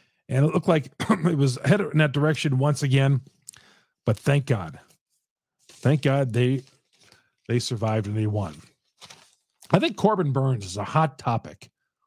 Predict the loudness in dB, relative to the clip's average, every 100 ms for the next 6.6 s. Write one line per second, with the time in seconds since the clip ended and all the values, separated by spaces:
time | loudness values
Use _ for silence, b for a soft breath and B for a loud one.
0 | _ 0 0 0 0 0 -4 -10 -12 -16
1 | -16 -18 _ _ _ _ _ _ _ _
2 | _ _ _ _ -8 -8 -2 2 4 4
3 | 2 2 2 2 2 2 2 2 0 0
4 | -2 0 0 0 -6 -10 -12 -14 _ _
5 | _ _ _ _ _ _ _ _ 0 2
6 | 2 2 2 0 -6 -16